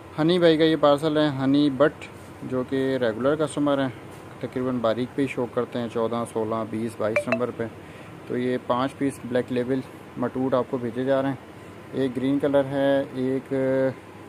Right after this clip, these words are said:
इसका grey color है, red color है, green है और ये भी grey है।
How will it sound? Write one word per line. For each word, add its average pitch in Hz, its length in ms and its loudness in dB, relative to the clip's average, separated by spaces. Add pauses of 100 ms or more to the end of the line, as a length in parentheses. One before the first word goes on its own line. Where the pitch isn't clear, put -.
(420)
इसका 127 280 0 (680)
grey 123 300 -2
color 139 280 2
है, 127 180 -2 (120)
red 120 260 -2
color 127 240 -2
है, 123 100 0
green 120 340 -2
है 127 160 -4 (540)
और 117 260 0
ये 123 120 -2
भी 123 120 -2
grey 110 240 -4
है। 104 180 -8